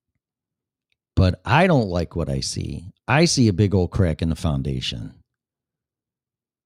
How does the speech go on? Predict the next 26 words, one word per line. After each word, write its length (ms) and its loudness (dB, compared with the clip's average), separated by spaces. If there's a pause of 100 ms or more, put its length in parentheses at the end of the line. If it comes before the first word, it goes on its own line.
(140)
And 100 4
I 60 6
actually 300 4
said 240 2
to 60 4
myself, 720 2 (400)
"Well, 120 4
I'll 60 6
just 180 -6
buy 140 4
more 200 0
food 280 2
and 140 0
shove 180 2
it 60 0
in 80 0
my 120 0
freezer, 460 2
but 140 0
then 140 2
what 120 0
if 80 -2
the 80 -10
power 280 2
goes 260 0
out?" 240 -4